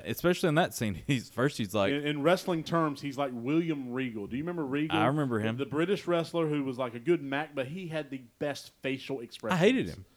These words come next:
Speaker 2: Yeah.
Speaker 1: I did not like him, but it was because of the personality he carried
Speaker 2: Mm-hmm.
Speaker 1: with his face. <laughs> Like,
Speaker 2: Well, you want me to get the bag or the podcast, and you want me to do what? Go down the chimney? Down the chimney.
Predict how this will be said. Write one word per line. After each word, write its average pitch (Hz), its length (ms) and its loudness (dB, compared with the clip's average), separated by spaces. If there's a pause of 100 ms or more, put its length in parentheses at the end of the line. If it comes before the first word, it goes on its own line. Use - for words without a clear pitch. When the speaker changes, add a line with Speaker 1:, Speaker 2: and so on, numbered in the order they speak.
(200)
Speaker 2:
Yeah. 123 280 0
Speaker 1:
I 156 120 6
did 156 140 4
not 175 160 8
like 185 280 4
him, 113 140 2
but 127 100 4
it 143 100 4
was 135 120 -2
because 156 320 4
of 131 80 -2
the 127 80 2
personality 135 680 2
he 123 120 0
carried 143 340 2
Speaker 2:
Mm-hmm. 87 80 -6
Speaker 1:
with 107 160 0
his 139 160 -4
face. - 440 0
<laughs> - 20 -20
Like, - 400 -10 (800)
Speaker 2:
Well, 135 340 4 (640)
you 131 100 -6
want 180 140 2
me 180 60 4
to 165 40 -2
get 175 100 2
the 143 60 -2
bag 139 420 2
or 127 140 0
the 123 100 -10
podcast, 120 680 -4 (360)
and 113 340 -8
you 123 120 -4
want 127 100 -4
me 120 60 -4
to 120 60 -6
do 123 120 0
what? 139 320 -4
Go 120 180 -2 (220)
down 127 280 -8
the 113 120 -6 (180)
chimney? 202 400 -4 (920)
Down 214 220 0
the 254 60 -4
chimney. 156 360 0